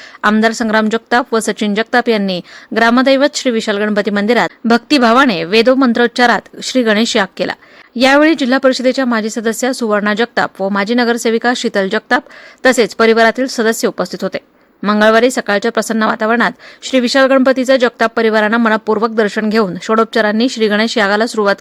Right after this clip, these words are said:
केली. सुरुवातीला पुण्यवाचन, मातृका पूजन, गणेश भद्र मंडल पूजन, मुख्य देवता पूजन,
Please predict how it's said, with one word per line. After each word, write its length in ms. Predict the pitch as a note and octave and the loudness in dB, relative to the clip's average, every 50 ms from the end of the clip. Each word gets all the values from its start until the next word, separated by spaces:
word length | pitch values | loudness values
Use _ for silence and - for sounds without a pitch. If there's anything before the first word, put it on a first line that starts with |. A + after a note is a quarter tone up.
| - | -4
केली. 180 | - G3+ F#3 - _ _ _ - - - - - - - - | -6 -4 -4 -6 _ _ _ -20 -20 -20 -20 -20 -20 -10 -2
सुरुवातीला 440 | - A#3+ A#3 A3+ G#3+ G#3+ A3 A3+ A#3+ | 0 2 4 4 2 2 2 2 2
पुण्यवाचन, 680 | A#3+ B3+ A#3 A3 G#3 G#3+ A3 G#3+ G#3+ G#3+ - A#3+ A#3+ C4 | 0 0 0 2 2 2 2 2 2 0 0 -2 -2 0
मातृका 380 | A#3+ A3 G#3 - G#3 - G#3+ | 0 0 -2 -2 -4 -2 -2
पूजन, 360 | G3+ - G#3+ G#3 G3+ A3+ A#3+ | -2 0 -2 0 0 0 0
गणेश 360 | C4 A#3 G#3+ G3+ G3+ G#3+ G#3 G3+ | 0 0 0 0 0 -2 -2 -2
भद्र 220 | A3 G#3 A3 A3 | -2 0 0 0
मंडल 300 | A3 G#3 G3+ G3+ G3+ G3+ | -2 -2 -2 -2 -2 -2
पूजन, 340 | G3 G3+ G3+ F#3+ A3 A3+ C4 | -2 -4 -2 -2 0 0 0
मुख्य 340 | A#3+ A#3 A#3 A3+ - A#3+ G3 | 0 0 -2 -2 -2 -4 -2
देवता 320 | G#3 G3+ F3+ G3 - F#3+ | -2 0 0 0 -2 -2
पूजन, 300 | - G#3 G#3+ G#3+ A#3 | -2 0 0 0 0